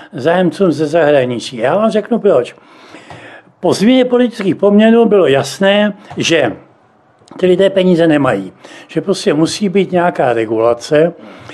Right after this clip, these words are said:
která by to nájemné postupně zvyšovala. Byla to vyhláška sto sedmdesát šest z roku devadesát tři, která stanovila,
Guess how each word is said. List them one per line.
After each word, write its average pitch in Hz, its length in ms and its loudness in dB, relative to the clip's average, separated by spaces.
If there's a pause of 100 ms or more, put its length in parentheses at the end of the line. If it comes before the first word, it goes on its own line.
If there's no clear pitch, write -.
(100)
která 175 400 0
by 185 240 2 (260)
to 139 140 -2
nájemné 170 560 2
postupně 151 680 -2
zvyšovala. 117 680 -4 (360)
Byla 175 200 0
to 220 160 0
vyhláška 196 540 0
sto 202 200 -2
sedmdesát 190 720 0
šest 123 200 -2
z 120 40 -4
roku 135 200 0
devadesát 135 600 0
tři, 185 240 -4 (280)
která 160 320 0
stanovila, 170 640 0